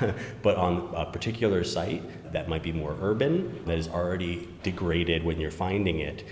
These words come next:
these plants are actually the most successful and can also offer ecological and aesthetic value.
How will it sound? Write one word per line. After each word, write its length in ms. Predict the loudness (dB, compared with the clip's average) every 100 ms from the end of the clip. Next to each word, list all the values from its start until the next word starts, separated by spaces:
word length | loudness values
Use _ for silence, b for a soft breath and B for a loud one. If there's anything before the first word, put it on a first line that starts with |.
| B 0
these 180 | 0
plants 360 | 0 0 0 -2
are 40 |
actually 380 | -4 -4 -2 -2
the 100 | -2
most 200 | -4 -4
successful 840 | -6 -6 -2 -2 -2 -2 -2 -4 B B -6 0
and 400 | 4 4 4 0
can 140 | -2
also 400 | -2 0 0 0
offer 480 | 0 -2 -2 -4 -4
ecological 800 | -4 -2 0 -2 -4 -4 -4 -6 B B B -8
and 280 | -6 -6 -8
aesthetic 420 | -6 -4 -6 -8
value. 320 | -8 -8